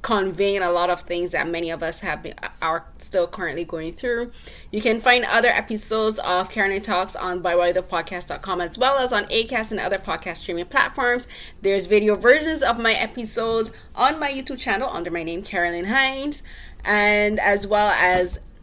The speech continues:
interviews that I've been doing with the African American Film Critics Association, where we do our virtual roundtable with Black creatives in the film and television industry,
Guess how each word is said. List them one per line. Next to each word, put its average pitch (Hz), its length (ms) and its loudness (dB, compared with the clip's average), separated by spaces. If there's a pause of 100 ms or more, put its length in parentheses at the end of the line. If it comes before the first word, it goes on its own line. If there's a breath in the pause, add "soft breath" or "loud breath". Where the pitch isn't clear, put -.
(600)
interviews 214 480 -2
that 190 160 6
I've 208 140 2
been 202 160 0
doing 202 340 2
with 247 180 4
the - 100 2
African 208 260 0
American 196 280 -2
Film 185 200 -6
Critics 190 400 -4
Association, 185 840 -2
where 202 100 2
we 208 80 0
do 185 200 -2
our 175 120 2
virtual 311 300 0
roundtable 226 440 -2
with 196 160 -6
Black 214 280 0
creatives 196 260 -2
in 190 60 -4
the 190 80 -4
film 247 240 0
and 220 120 0
television 190 440 -2
industry, 226 680 -6